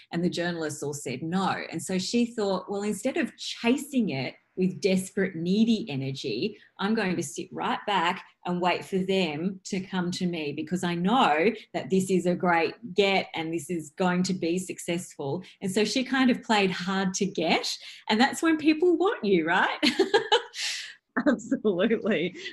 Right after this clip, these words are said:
Speaker 2: Love that. Love that. Actually, I would love to have you share a little bit more about your confidence masterclass and tell us a little bit more about what,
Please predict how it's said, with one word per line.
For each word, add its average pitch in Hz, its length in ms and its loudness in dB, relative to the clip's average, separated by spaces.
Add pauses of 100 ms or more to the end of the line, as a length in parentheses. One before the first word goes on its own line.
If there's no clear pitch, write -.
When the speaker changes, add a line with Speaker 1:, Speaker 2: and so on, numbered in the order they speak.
(140)
Speaker 2:
Love 175 260 0
that. 151 280 0
Love 170 200 2
that. - 200 -4 (320)
Actually, 175 280 -6
I - 100 -2
would 196 140 0
love 226 300 2
to 214 360 -2 (240)
have 180 180 -2
you 175 100 -2
share 175 240 -2
a 165 40 2
little 170 180 -2
bit 185 160 0
more 165 240 -2
about 151 340 2 (100)
your 151 320 0
confidence 147 560 -8
masterclass 156 880 -6 (360)
and 180 80 -4
tell 185 120 0
us 185 100 -4
a - 40 -2
little 190 120 0
bit 214 120 4
more 175 280 0
about 160 440 0 (100)
what, 175 180 -2